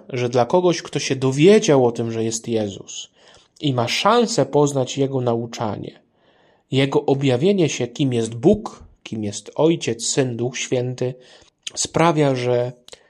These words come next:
jeżeli się to odrzuca, to się zaprzecza właśnie, kim jest Pan Bóg. Natomiast nie możemy powiedzieć,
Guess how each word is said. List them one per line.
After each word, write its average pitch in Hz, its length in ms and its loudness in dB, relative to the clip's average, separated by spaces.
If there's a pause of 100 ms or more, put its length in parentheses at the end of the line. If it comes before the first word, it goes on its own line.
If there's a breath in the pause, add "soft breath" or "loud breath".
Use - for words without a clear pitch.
(280 loud breath)
jeżeli 123 400 0
się - 120 -6
to - 160 0
odrzuca, 123 880 -2 (440)
to 127 120 -2
się 123 140 -2
zaprzecza 143 600 -2
właśnie, 131 440 -4
kim 156 240 -4
jest 139 180 -6
Pan 101 260 -4
Bóg. - 300 -18 (600 loud breath)
Natomiast 160 540 0
nie 135 140 2
możemy 151 340 2
powiedzieć, 123 680 0